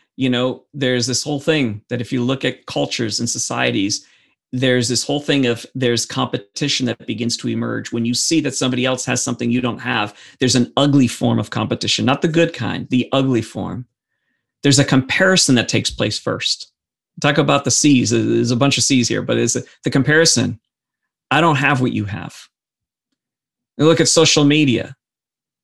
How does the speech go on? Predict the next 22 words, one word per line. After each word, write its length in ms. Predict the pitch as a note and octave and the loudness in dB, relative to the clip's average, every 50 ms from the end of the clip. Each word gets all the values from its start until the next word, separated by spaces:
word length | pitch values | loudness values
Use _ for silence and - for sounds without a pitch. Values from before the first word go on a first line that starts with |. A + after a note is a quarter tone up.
| _ _ _ _ _ _ _ _ _ _ _ _ _ _ _ _ _ _ - | _ _ _ _ _ _ _ _ _ _ _ _ _ _ _ _ _ _ 0
I 140 | C3 D3 | 2 4
don't 180 | D#3 E3+ D#3 C#3 | 4 4 4 4
have 220 | C#3 C#3 C3+ A2+ | 4 4 2 2
what 160 | A#2 A#2+ - - | 2 0 0 0
you 100 | G#2+ G2+ | -2 -4
have. 240 | G#2 - E2+ F#2 | -4 -8 -6 0
You 140 | A#2+ C#3+ D#3 | 4 6 6
have 100 | D#3+ D3+ | 6 4
something 380 | - - D3+ - - D3 C#3 B2 | 2 0 0 0 2 2 2 4
better. 220 | D3+ D3+ C3+ A#2 | 4 4 2 2
Your 140 | A2+ A#2+ C#3 | 2 2 0
life 300 | C3+ C3+ D3 C3+ - - | 2 2 0 0 0 0
looks 320 | C#3 D3 D3 C#3+ - - | 0 0 0 0 -2 -2
better 360 | - D3+ A2 A2+ A2 G2+ G2 - - | -2 -2 -2 -2 -2 -4 -6 -8 -6
than 220 | A#2+ A#2 A#2+ A2+ | -2 0 0 0
mine. 400 | A2+ A2+ A2 G2+ F#2 - B2+ C3 - _ _ _ _ _ - | 0 0 -2 -2 -4 -6 -8 -10 -14 _ _ _ _ _ 2
There's 160 | D#3 D3+ C3+ | 4 4 4
a 60 | D3 | 4
comparison 580 | - C#3+ C3+ - E3+ E3+ F3 F#3 F3 - C3+ A2+ | 4 2 2 4 4 4 4 4 4 2 2 0
that 140 | G2+ - | 0 -2
takes 200 | - G2+ F#2 - | -4 -6 -6 -6
place. 540 | - - - - - - - - - - - | -8 -10 -14 -20 -18 -14 -12 -10 -10 -10 -12